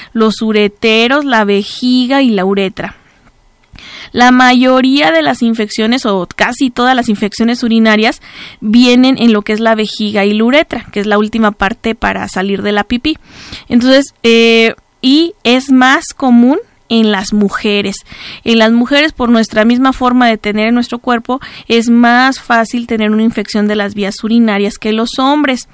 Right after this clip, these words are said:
Ahora, una infección de las vías urinarias que es en la vejiga, normalmente es bien dolorosa y molesta, y si no nos atendemos una infección de vías urinarias en esa área que es la vejiga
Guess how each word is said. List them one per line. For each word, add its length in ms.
Ahora, 500
una 200
infección 420
de 80
las 140
vías 200
urinarias 500
que 300
es 240
en 120
la 120
vejiga, 600
normalmente 540
es 100
bien 300
dolorosa 680
y 60
molesta, 800
y 360
si 260
no 240
nos 260
atendemos 880
una 160
infección 540
de 100
vías 320
urinarias 720
en 160
esa 360
área 180
que 140
es 80
la 180
vejiga 600